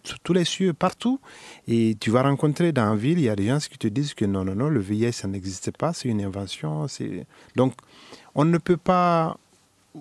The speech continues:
vouloir maîtriser tout le monde, mais on veut avoir le large, le maximum de personnes.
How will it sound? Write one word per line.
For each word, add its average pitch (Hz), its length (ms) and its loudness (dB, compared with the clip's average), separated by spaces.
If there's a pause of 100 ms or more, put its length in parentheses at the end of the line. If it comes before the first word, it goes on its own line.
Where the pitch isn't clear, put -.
(500)
vouloir 143 400 6
maîtriser 120 520 2
tout - 120 -6
le 95 60 -4
monde, 113 340 -4
mais 127 240 2
on 147 240 6
veut 175 480 2 (140)
avoir 127 460 2
le 120 380 2
large, 104 560 2
le 104 140 2
maximum 123 540 0
de 101 60 0
personnes. - 380 -8